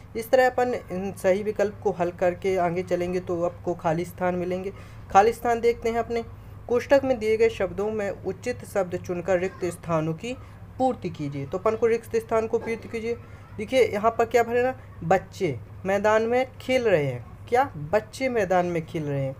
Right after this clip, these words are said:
खांच बराबर तप नहीं, झूठ बराबर पाप, क्या लिखेंगे? पाप। कोड़ाना दुर्ग की लड़ाई में वीरगति को प्राप्त हुए, कौन वीरगति को प्राप्त हुए?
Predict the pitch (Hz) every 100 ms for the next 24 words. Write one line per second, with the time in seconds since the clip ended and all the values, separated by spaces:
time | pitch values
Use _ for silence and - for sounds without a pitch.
0 | - - - - - - 262 277 285 -
1 | - 180 185 185 202 202 - 220 220 185
2 | 165 196 233 220 160 147 220 233 196 170
3 | 160 147 151 208 - - 196 135 - -
4 | - - - 214 240 240 277 294 277 -
5 | 160 131 - - - - - - - -
6 | 254 254 269 285 220 214 208 - 214 160
7 | 156 175 185 143 139 - - 196 240 233
8 | 233 247 247 233 185 - 156 143 139 -
9 | - - 226 240 240 - 208 226 247 240
10 | 240 247 247 240 240 254